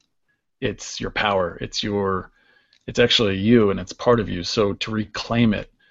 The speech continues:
um, to go through it, uh, with acceptance. This is what we can learn to do when we're lucid. We can face these things with poise. We can face them with confidence, knowing, you know, worst case I wake up, but best case I go through it and I, uh,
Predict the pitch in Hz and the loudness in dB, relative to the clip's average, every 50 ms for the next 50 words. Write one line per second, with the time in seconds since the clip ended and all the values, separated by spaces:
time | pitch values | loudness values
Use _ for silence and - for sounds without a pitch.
0 | _ _ _ _ _ _ - 110 104 101 98 101 98 - 120 123 120 107 - - | _ _ _ _ _ _ -4 -4 -2 -2 -4 -4 -6 -6 -2 0 0 0 -2 -4
1 | - 123 120 117 113 104 101 - _ _ _ _ _ _ - - 110 110 113 107 | -2 0 2 2 2 2 0 -2 _ _ _ _ _ _ -6 -4 -2 -2 -2 -2
2 | - - - - - 120 107 - - 87 87 - - - _ _ _ _ _ _ | -4 -6 -6 0 0 0 0 0 -4 -8 -8 -10 -14 -16 _ _ _ _ _ _
3 | _ _ _ _ _ _ _ _ _ 139 127 - 147 131 123 139 135 131 123 - | _ _ _ _ _ _ _ _ _ 0 2 2 4 6 6 6 6 6 4 2
4 | 120 110 110 110 110 113 113 107 110 104 - 117 123 120 113 110 107 110 107 104 | 2 2 2 2 4 4 4 2 0 -2 -2 0 0 2 2 2 0 0 -2 -2
5 | 107 110 139 185 185 - 123 120 120 117 - 120 113 110 120 - - _ - - | 0 2 2 2 2 0 0 0 0 0 2 2 2 2 0 -2 -4 _ 2 2
6 | 139 139 135 - - 139 127 - - 120 110 101 - 107 - - - 123 120 113 | 4 4 4 2 2 0 0 2 0 0 0 0 -2 -6 -6 -2 2 4 4 4
7 | 107 104 - 123 127 - 120 113 - 127 117 - - 110 110 - - - 113 113 | 2 -2 -6 -8 -6 -6 -6 -2 -2 -4 -4 -2 -6 -6 -6 -6 -6 -2 -2 -2
8 | 113 - - 113 - - - - 117 110 107 107 104 101 98 - _ _ _ _ | 0 0 -2 -2 -2 -6 -6 -4 -4 -2 -2 -2 -4 -4 -8 -10 _ _ _ _
9 | _ _ _ _ _ _ _ _ _ _ _ _ _ - 151 113 95 95 104 104 | _ _ _ _ _ _ _ _ _ _ _ _ _ 0 2 2 4 4 2 0
10 | - - - 120 104 - 107 98 104 101 - - 139 110 104 - - 117 107 107 | 0 0 -2 -2 2 2 2 2 2 0 2 2 2 4 2 2 2 0 0 0
11 | - _ _ _ _ _ _ 127 139 135 - - - 117 104 95 - - - - | -2 _ _ _ _ _ _ 2 2 2 2 -2 0 0 0 0 -2 -8 -12 -18
12 | _ _ _ - 117 110 117 110 104 - - 123 123 123 113 98 95 101 101 101 | _ _ _ -4 -2 2 4 4 4 4 4 4 4 4 4 4 0 -2 -2 -2
13 | 101 101 104 104 101 98 95 92 90 92 | -2 -2 -4 -2 -2 -2 -2 -2 -2 -4